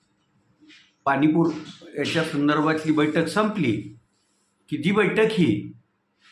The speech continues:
जिल्हा परिषदेच्या यशवंतराव चव्हाण सभागृहात होती. तिथली बैठक संपल्या संपल्या पालकमंत्र्यांनी उपोषण स्थळी भेट दिली. उपोषण स्थळी <clears throat>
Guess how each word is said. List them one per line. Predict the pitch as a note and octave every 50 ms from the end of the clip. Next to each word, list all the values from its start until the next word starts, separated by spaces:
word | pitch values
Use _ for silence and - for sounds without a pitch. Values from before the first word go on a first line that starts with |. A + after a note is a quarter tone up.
| _ -
जिल्हा | B2 B2 B2 D3 E3+
परिषदेच्या | E3 G3+ F#3+ E3+ E3 E3 F#3 F#3 D#3 F3+ F#3 E3+ G3 G#3 G3
यशवंतराव | F#3 E3 - G3 G#3 G#3+ A3 A3+ A3+ G#3+
चव्हाण | A3 - A3 A3+ C4 C#4 A#3+
सभागृहात | F3+ F3+ D#3+ - B2 A#2+ A#2 A2 G#2+ G#2+ A2 - - -
होती. | - - - G#2+ G2+ G2+ - _ _ _ _ -
तिथली | D#3 D#3 E3 E3
बैठक | E3 D3+ E3 D#3+ D3+ - E3+ D#3+
संपल्या | - - - F3 F3+ F#3 - A3 G3+ -
संपल्या | D3 C#3+ C3+ B2 C3 A#2+ A2+ - - - - - - _ _
पालकमंत्र्यांनी | D3 C3+ C#3+ C#3+ D3 D3+ D#3 C#3 - - B2+ C3 A#2+ A2 G#2 - - - - _ _ _ -
उपोषण | D3+ D3+ G#3 G3 E3 - E3+ D3 -
स्थळी | - - - - - B2+ A#2 A2 G2+ G2 - - - _ _ _ _ -
भेट | B2 A#2+ A#2
दिली. | A#2+ - - - - - - - - _ _ _ _ _ _ _ -
उपोषण | A2+ G#2 - D#3 D#3 D3+ E3+ E3 D#3
स्थळी | D3+ - - - D#3+ E3 E3 D#3+ - - - - - _ _ _ _ - - _
<clears throat> | -